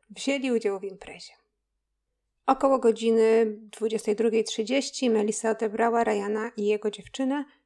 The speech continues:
po czym wszyscy pojechali do domu rodziców Ryan.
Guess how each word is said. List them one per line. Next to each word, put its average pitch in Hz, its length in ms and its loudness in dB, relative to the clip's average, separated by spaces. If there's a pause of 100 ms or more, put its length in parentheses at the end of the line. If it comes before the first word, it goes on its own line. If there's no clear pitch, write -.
(140)
po 262 160 0
czym 247 500 0 (100)
wszyscy 233 920 -4 (140)
pojechali 214 680 0
do 208 380 -2 (160)
domu 226 320 4
rodziców 214 460 -4 (120)
Ryan. - 320 -14